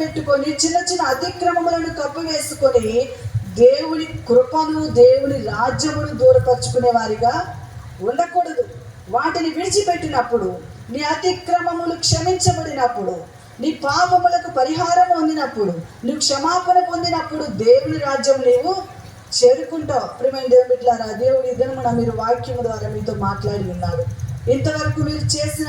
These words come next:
భక్తి జీవితములో, చేసిన ఆ దేవునిలో కొనసాగిన విధానములో ఏవైనా రహస్యమైనవి, చిన్న చిన్నవే కదా, ఇవి ఒప్పుకుంటే ఎంత చిన్న వాటిలో కూడా నేను చులకనైపోతానేమో అన్న ఆలోచన కలిగి నీవు ఉన్నావేమో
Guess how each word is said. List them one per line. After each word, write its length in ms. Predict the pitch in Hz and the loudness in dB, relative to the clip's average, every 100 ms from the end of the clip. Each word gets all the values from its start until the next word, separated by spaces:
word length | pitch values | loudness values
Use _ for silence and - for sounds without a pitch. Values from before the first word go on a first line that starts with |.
| 262 | -4
భక్తి 320 | 277 277 320 | -4 -2 -2
జీవితములో, 760 | - 294 269 240 220 196 175 170 - - - - - | -2 -4 -4 -2 -2 -2 -4 -4 -10 -20 -20 -18 -12
చేసిన 320 | 302 311 311 294 | -10 -8 -6 -4
ఆ 580 | 294 - 247 269 269 262 - - | -4 -2 -2 0 0 -2 -6 -2
దేవునిలో 520 | 233 285 302 311 311 302 | 2 2 0 -4 -4 -4
కొనసాగిన 720 | 277 302 - 311 311 311 285 | -4 -4 -4 -4 -2 -2 -2
విధానములో 760 | 247 294 320 302 254 202 160 - - - 196 | -2 0 -2 2 0 0 -4 -6 -12 -6 4
ఏవైనా 420 | 240 262 269 262 | 6 6 0 0
రహస్యమైనవి, 1080 | 233 226 269 262 277 262 254 247 247 240 185 - - - - 302 | -2 0 -2 -2 -4 0 2 2 2 -2 -8 -16 -20 -14 -8 -4
చిన్న 140 | 302 | -4
చిన్నవే 520 | 311 320 311 330 320 320 | -2 -2 -2 -4 -6 0
కదా, 380 | 269 220 180 170 - - - 247 | 0 0 -4 -6 -14 -20 -16 -12
ఇవి 180 | 285 | -4
ఒప్పుకుంటే 600 | 285 277 277 339 320 294 | 2 2 2 -6 -6 -6
ఎంత 520 | 311 269 277 330 330 320 | -4 -2 -2 -4 -4 -6
చిన్న 260 | 302 320 | -2 -2
వాటిలో 360 | 320 320 320 330 | -2 -2 -6 -6
కూడా 260 | 330 330 | -6 -4
నేను 300 | 330 330 - | -4 -4 0
చులకనైపోతానేమో 960 | 262 262 311 320 320 320 320 320 320 311 | 0 0 -2 -6 -6 -8 -4 -2 -2 -2
అన్న 100 | 311 | -2
ఆలోచన 580 | 247 226 269 330 - - | -2 -2 -2 -2 -6 -6
కలిగి 280 | 320 320 302 | -6 -6 -4
నీవు 180 | 269 | 0
ఉన్నావేమో 580 | 254 247 240 226 190 180 | 0 2 0 -2 -6 -8